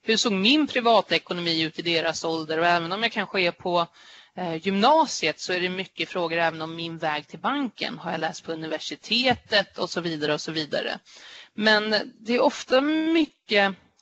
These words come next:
något jag tycker är roligast efter en föreläsning är att gå ut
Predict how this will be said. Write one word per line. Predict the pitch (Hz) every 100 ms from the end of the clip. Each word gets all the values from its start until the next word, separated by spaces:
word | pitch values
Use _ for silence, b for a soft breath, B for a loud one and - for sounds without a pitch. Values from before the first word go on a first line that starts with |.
| _
något | 247 285
jag | 269
tycker | 285 269
är | 254
roligast | 294 233 277 311 - -
efter | 285 247 -
en | 247
föreläsning | - 226 190 196 208 208 202 185 -
är | 202
att | 185
gå | 196 190 180 -
ut | 180 170 - -